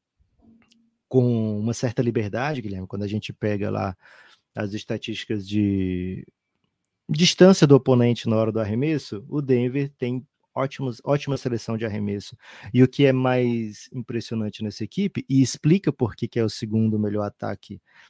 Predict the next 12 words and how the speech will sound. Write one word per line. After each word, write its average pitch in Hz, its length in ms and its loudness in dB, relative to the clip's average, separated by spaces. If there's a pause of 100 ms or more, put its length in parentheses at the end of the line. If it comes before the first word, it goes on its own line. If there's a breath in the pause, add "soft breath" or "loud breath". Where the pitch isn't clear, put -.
(120)
da 107 240 -4
liga 101 300 -2
nesse 101 240 -6
momento, 113 400 -4
o - 60 -14
segundo 107 340 -6
melhor 104 200 -2
offensive 101 440 -8
rating, 123 400 -4 (1300 soft breath)
é 156 180 -6
que 156 160 4
os, 131 520 4